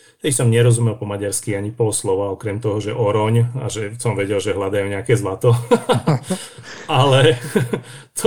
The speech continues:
je, e, e, stačilo mi... a tie špa-, e, špagety westerny boli príjemnejšie v tom, lebo boli akčnejšie než tie americké. Tie americké často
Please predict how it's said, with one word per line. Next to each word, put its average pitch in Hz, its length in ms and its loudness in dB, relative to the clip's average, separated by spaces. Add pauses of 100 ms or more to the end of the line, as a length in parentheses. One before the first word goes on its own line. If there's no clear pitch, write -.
je, - 160 6
e, 156 300 0 (840)
e, 139 160 -2 (1300)
stačilo 147 640 0
mi... 127 400 4
a 135 160 -6
tie 156 160 0
špa-, 165 240 -4
e, 160 240 0
špagety 175 400 -2
westerny 160 320 -4
boli 147 240 0
príjemnejšie 147 560 0
v - 80 -16
tom, 139 80 0
lebo 139 240 0
boli 139 160 0
akčnejšie 117 880 -2
než 120 240 2
tie 135 80 -2
americké. 110 720 -2
Tie - 80 -10
americké 147 480 0
často 127 640 0